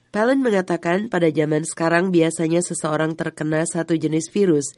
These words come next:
dan itulah asumsi kita mengenai T B. Tapi mereka mendapati sebenarnya tidak demikian dan menemukan dua atau tiga gen berbeda pada setiap orang dari sampel-sampel ini.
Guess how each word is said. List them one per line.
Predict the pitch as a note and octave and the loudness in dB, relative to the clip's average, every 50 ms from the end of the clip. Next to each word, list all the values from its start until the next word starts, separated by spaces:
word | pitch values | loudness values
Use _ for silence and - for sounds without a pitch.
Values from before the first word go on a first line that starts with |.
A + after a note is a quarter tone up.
| _ | _
dan | - - D#3 D#3 D3 | -6 -2 -2 0 0
itulah | - E3 D#3+ - E3+ E3 E3+ F#3+ G#3 - | -2 -4 -2 0 2 2 2 0 0 -2
asumsi | - F3 E3+ - - D#3+ D#3 D#3 - E3 D#3+ | -4 -6 -4 -2 -2 -2 -2 -2 -6 -6 -6
kita | - E3+ F3 - F#3 F#3 | -4 -4 -2 0 0 0
mengenai | F3 E3+ E3 D#3+ D#3 D#3+ D#3+ D#3+ | 0 2 0 2 2 2 0 0
T | - G3+ G#3 F#3 | 0 0 0 2
B. | D#3+ D3+ C3 A2+ A#2 _ _ - | 2 0 0 0 -6 _ _ -4
Tapi | E3 D#3+ D#3 - - E3 E3+ F3+ F#3+ G3 G#3+ _ _ _ _ _ _ - - | -2 -2 -2 0 0 2 2 2 0 -2 -6 _ _ _ _ _ _ -6 -2
mereka | E3+ D#3 E3 D#3+ - E3+ | 0 2 2 2 2 0
mendapati | E3 D#3+ D#3+ D#3+ D3+ D3+ - E3 D#3+ - - F3 F#3+ G#3+ F#3+ | 0 0 0 0 -2 0 0 -2 -2 0 0 0 0 0 -2
sebenarnya | - F3+ D3+ D3+ D3 D#3 D3 D3 D#3 D#3+ E3 | -6 -4 -2 -2 0 0 0 2 0 0 0
tidak | D#3+ F3 D#3 C#3+ C#3+ D3+ | 2 2 0 2 2 0
demikian | D3+ D3+ D#3+ D#3+ - E3+ D#3+ D#3 F3 A3 A#3+ B3 - - E3 | 0 0 -2 -4 -2 0 2 2 2 2 0 -2 -4 0 0
dan | E3+ E3 E3 | 2 2 2
menemukan | D#3+ D#3+ D#3 D#3+ D#3+ F3 F#3 - - G3+ G3 G3+ G#3+ G#3 - _ - | 2 0 0 2 0 0 -2 0 0 0 0 0 0 -4 -6 _ -8
dua | - E3 F#3+ G3+ A3 A#3 A#3 | 0 2 4 4 4 2 0
atau | - G3 G3 F#3 - F3+ F3 E3+ | 0 -2 -2 0 2 0 0 2
tiga | - E3+ D3 D#3+ D#3 D3+ D3+ D3+ | 0 0 2 2 2 2 2 2
gen | - E3+ E3+ F3+ F#3+ F#3 | 2 4 4 4 4 2
berbeda | F3+ E3 D#3 D#3+ D#3+ D3 D#3 D3+ | 0 2 4 4 4 4 4 0
pada | - D#3+ C#3+ D3+ D3+ | 0 0 0 0 -2
setiap | - - D#3+ - - - | -2 -2 -2 -2 -2 0
orang | D3+ D#3 D3+ D#3 E3 F#3+ G#3 G3 | 0 0 2 2 0 0 0 0
dari | E3+ D#3 D3+ D3+ | 0 0 0 -2
sampel-sampel | D3+ - E3 D#3 D#3 D#3 - F3+ F3+ F3 - F#3 F3 D#3+ F3+ F#3 - | -2 -2 -2 -2 -2 0 0 0 0 0 -2 -2 -2 0 -2 -2 0
ini. | - F#3 F3+ D#3+ D3 C3+ B2 A2+ | 0 0 0 0 0 -2 -4 -8